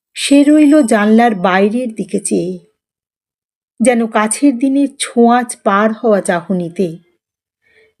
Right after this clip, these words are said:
দিলে অত্যন্ত ছোট দু একটা জবাব,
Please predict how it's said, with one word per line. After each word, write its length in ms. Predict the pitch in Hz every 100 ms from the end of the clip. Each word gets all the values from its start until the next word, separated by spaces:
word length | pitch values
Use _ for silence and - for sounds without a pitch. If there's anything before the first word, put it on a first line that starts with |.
| 190 185
দিলে 360 | 262 285 359
অত্যন্ত 760 | 349 269 _ - 330 415 480 403
ছোট 300 | 370 302 277
দু 180 | 247 262
একটা 380 | 262 247 269
জবাব, 540 | 226 208 190 220 220